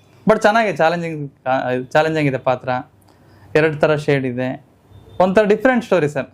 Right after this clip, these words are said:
ಸಸ್ಪೆನ್ಸ್ ಥ್ರಿಲ್ಲರ್ ಅಂದ್ರೆ almost ಡಿಫ್ರೆಂಟ್ ಆಗಿರುತ್ತೆ. ತುಂಬಾ ಚೆನ್ನಾಗಿದೆ. ಎಲ್ಲೋ ಬೋರ್ ಹೊಡ್ಸಲ್ಲ, ಎಂಟರ್‌ಟೈನ್‌ಮೆಂಟ್ ಆಗಿದೆ ಮೂವಿ.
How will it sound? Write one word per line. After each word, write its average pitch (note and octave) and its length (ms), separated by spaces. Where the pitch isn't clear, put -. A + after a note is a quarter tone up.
ಸಸ್ಪೆನ್ಸ್ F3 360
ಥ್ರಿಲ್ಲರ್ E3 240
ಅಂದ್ರೆ F#3 180
almost F#3+ 500
ಡಿಫ್ರೆಂಟ್ D3+ 340
ಆಗಿರುತ್ತೆ. C3 520
ತುಂಬಾ B3 180
ಚೆನ್ನಾಗಿದೆ. D#3+ 600
ಎಲ್ಲೋ G3+ 180
ಬೋರ್ F3 220
ಹೊಡ್ಸಲ್ಲ, D#3 260
ಎಂಟರ್‌ಟೈನ್‌ಮೆಂಟ್ D#3+ 500
ಆಗಿದೆ C3+ 220
ಮೂವಿ. C3 460